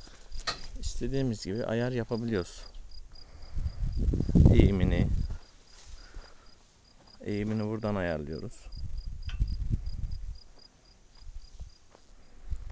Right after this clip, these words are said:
Evet. Şimdi aradaki mesafe, buradan bastığımız mesafe, şöyle baktığımız zaman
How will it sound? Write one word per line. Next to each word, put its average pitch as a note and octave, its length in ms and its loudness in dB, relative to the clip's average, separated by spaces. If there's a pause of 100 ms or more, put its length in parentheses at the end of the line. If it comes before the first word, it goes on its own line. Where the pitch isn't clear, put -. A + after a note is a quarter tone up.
(680)
Evet. G#2+ 220 0 (1500)
Şimdi D3 560 0 (720)
aradaki C3 460 0
mesafe, C#3 680 2 (1160)
buradan B2 380 2
bastığımız G#2+ 640 2
mesafe, G#2+ 640 2 (1500)
şöyle A2+ 800 2
baktığımız A#2+ 540 2
zaman G#2+ 400 0